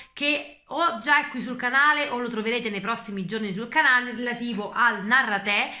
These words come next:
Se siete curiosi di sapere che cos'è, vi invito a iscrivervi al canale se ancora non l'avete fatto per non perdervi i nuovi video. E nel frattempo c'è il mio gatto che sta quasi per far cascare lo stendino. Matto. Comunque, con la mia tazza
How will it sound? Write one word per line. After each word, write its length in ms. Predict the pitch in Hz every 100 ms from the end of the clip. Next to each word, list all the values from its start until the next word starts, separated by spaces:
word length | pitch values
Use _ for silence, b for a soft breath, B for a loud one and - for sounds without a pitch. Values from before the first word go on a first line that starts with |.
| B
Se 140 | - 269
siete 540 | 269 311 285 240 202
curiosi 380 | 196 247 269 208
di 100 | 202
sapere 440 | 208 226 233 185
che 200 | 175 403 403
cos'è, 420 | 247 254 202 - B B
vi 120 | 220
invito 520 | 294 285 277 180 180
a 140 | 175 262
iscrivervi 560 | - - 233 185 170
al 180 | 226 311
canale 380 | 285 262 240 208
se 100 | 196
ancora 260 | 196 226 214
non 120 | 196
l'avete 240 | 190 190
fatto 400 | 190 240 - 175
per 180 | 226 339
non 140 | 277
perdervi 520 | 214 196 151 151 165 240
i 40 |
nuovi 260 | 214 190 302
video. 540 | 214 175 285 381 - - _ _ _ _ _ - B B B B
E 80 |
nel 140 | 269 302
frattempo 400 | 339 349 202 202
c'è 140 | 214
il 60 | 294
mio 120 | 285
gatto 280 | 185 165 190
che 80 | 190
sta 200 | 240 220
quasi 240 | 170 165
per 80 | 160
far 200 | - 165
cascare 400 | 165 - 151 139
lo 80 | 139
stendino. 760 | - 143 135 131 127 127 _ _ _ _ _ _ _ _ _
Matto. 500 | - 131 _ 135 - _ B B B B
Comunque, 800 | 381 370 254 - 208 202 - _
con 140 | - 427
la 140 | 427
mia 160 | 320 269
tazza 520 | 226 196 - 190 160